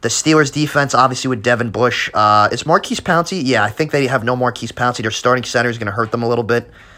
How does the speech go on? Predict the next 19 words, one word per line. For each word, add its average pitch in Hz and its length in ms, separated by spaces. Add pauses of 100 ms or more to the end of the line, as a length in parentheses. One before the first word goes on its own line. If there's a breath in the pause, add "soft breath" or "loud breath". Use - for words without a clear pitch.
(440 soft breath)
Um, 107 440
obviously, 131 760 (800)
Mason 131 340
Rudolph, 127 540
he, 139 320
I, 143 160
I 170 180
honestly 170 280
think 127 180
he 127 300
looked 127 280
good 123 260
other 120 200
than 117 140
that 110 220
one 117 180
game 113 180
against 107 220
Cleveland. 139 500